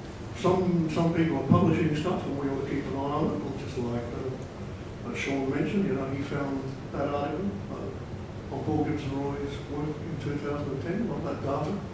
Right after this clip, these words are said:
So we should be looking a lot more, which we're trying to find out stuff. So I like Monique's thing about, uh, the battleground, you know. So that thing that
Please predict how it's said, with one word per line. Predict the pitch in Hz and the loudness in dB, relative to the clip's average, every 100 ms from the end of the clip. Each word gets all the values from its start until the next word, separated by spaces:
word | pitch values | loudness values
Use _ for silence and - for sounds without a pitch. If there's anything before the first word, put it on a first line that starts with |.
| - - | -8 -8
So | - 151 | 0 4
we | 196 | 6
should | 196 170 | 6 6
be | |
looking | 156 - - 139 135 | 4 4 0 -2 -2
a | |
lot | 143 139 | -2 -2
more, | 131 123 - | 0 0 0
which | - - - | -6 -6 -6
we're | - | -6
trying | - 143 135 | -2 -2 -2
to | |
find | 143 143 135 156 | -4 -4 0 2
out | 160 | 2
stuff. | - - - - - - - - - - - | 0 -4 -6 -6 -8 -10 -10 -8 -10 -8 -4
So | |
I | 120 131 151 151 | -2 0 4 4
like | 151 | 2
Monique's | 147 147 156 151 | 0 2 2 2
thing | 151 151 | 0 0
about, | 147 143 139 - - - - - - - - - - | 0 0 0 -2 -6 -8 -10 -10 -8 -8 -8 -8 -6
uh, | 123 | 0
the | 120 123 | 2 2
battleground, | 156 160 135 131 123 - - | 4 2 2 0 0 -2 -4
you | 143 | -2
know. | 131 - 151 - - - - - | 0 0 0 -2 -4 -8 -8 -4
So | 139 143 | -2 2
that | 160 156 | 2 2
thing | 156 151 139 | 0 0 0
that | 139 131 | 0 -2